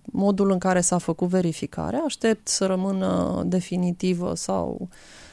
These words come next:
să se finalizeze această procedură. Eu am întocmit două puncte de vedere, unul care l-am trimis la Universitatea din Timișoara și unul care l-am înaintat la cnatcu. Când va fi finalizată această procedură,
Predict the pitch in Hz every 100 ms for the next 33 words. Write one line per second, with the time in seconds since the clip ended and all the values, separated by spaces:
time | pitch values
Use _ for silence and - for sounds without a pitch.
0 | - - 185 - 190 - 196 190 185 175
1 | 190 180 175 180 180 170 - 165 - 165
2 | 170 185 254 269 254 233 214 208 208 202
3 | 190 196 185 185 180 170 165 170 165 208
4 | 277 254 214 208 196 190 180 180 - 180
5 | 180 175 180 180 180 208 190 175 175 185
6 | 180 175 170 175 180 170 - 185 185 165
7 | - 240 208 175 175 175 175 175 170 170
8 | 170 175 175 - - 170 170 - - 170
9 | 180 - 269 302 - - - - - -
10 | - - - - 285 254 233 220 - 226
11 | 220 208 196 214 202 190 190 202 190 180
12 | 196 190 175 - 170 - 220 269 294 269